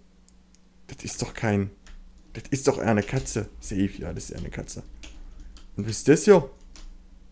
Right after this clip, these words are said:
Das ist auch kein Panda, Junge. Ja,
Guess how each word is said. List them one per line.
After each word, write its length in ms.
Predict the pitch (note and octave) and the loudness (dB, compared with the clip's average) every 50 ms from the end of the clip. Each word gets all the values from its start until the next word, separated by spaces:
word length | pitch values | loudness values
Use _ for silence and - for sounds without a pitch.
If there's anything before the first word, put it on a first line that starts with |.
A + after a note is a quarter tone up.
| - - - - - - - - - - | -20 -20 -20 -20 -20 -20 -20 -20 -20 -20
Das 140 | - - - | -14 -10 -6
ist 160 | - - - | -4 2 2
auch 180 | E2 G#2+ - | 2 2 2
kein 180 | - G#2+ G2+ G2 | 2 0 0 4
Panda, 320 | - G#2+ A2+ B2+ B2 A2+ | 4 4 6 6 6 6
Junge. 320 | G2+ G2 F#2+ G2 F#2 F#2 F2+ - - - - - - - - - - - - - - | 6 6 4 4 2 0 -2 -6 -14 -20 -20 -20 -20 -20 -20 -20 -20 -20 -20 -20 -20
Ja, 80 | - | -18